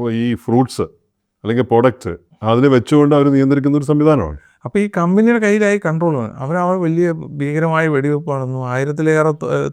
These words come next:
Speaker 2: തൊഴിലാളികൾ പിടഞ്ഞു വീണ് മരിച്ചു.
Speaker 1: ഉം.
Speaker 2: അപ്പോൾ അന്ന് പ-, പത്രങ്ങൾ ഇത് വാർത്തയായിട്ടില്ല. ഈ വാർത്തകൾ ഭാവിയിൽ അറിയുന്നത് ഈ മാർക്കസിൻ്റെ ഒരു, ഏഹ്,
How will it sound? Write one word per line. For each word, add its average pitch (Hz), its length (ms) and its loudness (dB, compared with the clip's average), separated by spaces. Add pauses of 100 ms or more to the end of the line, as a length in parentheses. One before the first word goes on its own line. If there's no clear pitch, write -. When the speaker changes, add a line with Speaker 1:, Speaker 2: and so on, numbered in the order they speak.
Speaker 2:
തൊഴിലാളികൾ 143 540 2
പിടഞ്ഞു 135 380 0
വീണ് 131 200 0
മരിച്ചു. 110 420 -6
Speaker 1:
ഉം. 92 140 -20 (340)
Speaker 2:
അപ്പോൾ 202 280 0
അന്ന് 214 340 4
പ-, 175 340 -4
പത്രങ്ങൾ 208 420 2
ഇത് 214 100 4
വാർത്തയായിട്ടില്ല. 165 720 2
ഈ 131 100 -4
വാർത്തകൾ 160 540 0
ഭാവിയിൽ 160 560 2
അറിയുന്നത് 151 640 0 (300)
ഈ 139 200 -2
മാർക്കസിൻ്റെ 147 720 -2
ഒരു, 151 420 -2
ഏഹ്, 131 180 -4